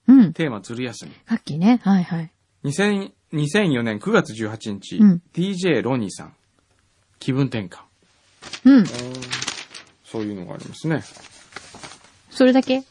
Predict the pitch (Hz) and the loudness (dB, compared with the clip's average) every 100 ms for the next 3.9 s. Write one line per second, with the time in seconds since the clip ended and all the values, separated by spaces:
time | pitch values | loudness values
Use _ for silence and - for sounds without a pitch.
0 | - 131 101 - - - 277 339 370 - | -6 -6 -6 -16 -20 0 2 4 2 4
1 | 254 180 330 339 440 440 415 302 294 294 | 6 6 4 4 4 0 0 2 2 2
2 | 156 165 202 151 160 254 220 160 151 131 | 0 2 2 2 2 2 4 4 2 0
3 | 123 127 131 135 123 107 107 98 | 0 -2 -2 -2 -4 -4 -6 -8